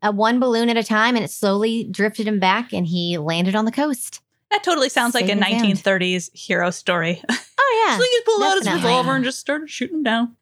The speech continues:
Speaker 2: <laughs>
Speaker 1: So it's very short and sweet, but I've never heard of anything like that. It reminded me of that, I think it was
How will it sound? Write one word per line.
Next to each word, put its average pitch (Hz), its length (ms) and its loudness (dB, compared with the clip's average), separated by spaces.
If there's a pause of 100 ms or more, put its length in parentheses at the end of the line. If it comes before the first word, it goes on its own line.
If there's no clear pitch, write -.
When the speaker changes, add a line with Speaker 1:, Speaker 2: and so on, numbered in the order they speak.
(120)
Speaker 2:
<laughs> 330 140 -4 (560)
Speaker 1:
So 214 280 4
it's 262 180 -2
very 330 240 2
short 254 300 0
and 208 100 -2
sweet, - 280 -2
but 180 100 2
I've 175 220 2
never 175 500 0 (220)
heard 247 180 0
of 233 80 0
anything 220 340 0
like 214 240 0
that. 233 240 0 (340)
It 214 60 -8
reminded 214 380 2
me 208 180 0
of 190 140 2
that, 185 300 2 (100)
I 190 80 -2
think 190 180 0
it 185 80 2
was 170 340 -2